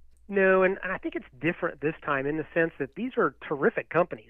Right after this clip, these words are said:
You know, they've got proven business models and they dominate their markets. The one thing I just want your listeners to be aware of is the level of concentration of these stocks. They're all sort of tech companies,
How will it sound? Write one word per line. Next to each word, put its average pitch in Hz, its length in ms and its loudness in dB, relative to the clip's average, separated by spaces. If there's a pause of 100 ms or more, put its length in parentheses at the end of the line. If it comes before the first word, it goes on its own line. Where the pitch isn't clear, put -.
(100)
You 151 80 -8
know, 135 60 -4
they've 135 100 -6
got 131 220 -2
proven 170 280 -2
business 156 400 0
models 156 600 -2
and 135 120 -8
they 123 140 -8 (100)
dominate 147 460 -4
their 139 140 -14
markets. 127 480 -6 (440)
The 160 80 -6
one 220 140 2
thing 285 120 0
I 208 40 4
just 180 160 -2
want 202 140 0
your 147 100 0
listeners 160 360 0
to 139 40 -12
be 127 120 -6
aware 143 360 6
of 123 220 -2
is 131 180 -10
the 127 240 -6
level 170 560 2
of 147 160 -10
concentration 151 1120 -4
of 123 140 -16
these 120 180 -18 (120)
stocks. 110 400 -12 (280)
They're 135 120 -8
all 139 180 -2
sort 156 160 -2
of 135 80 -8
tech - 400 -8
companies, 170 460 -4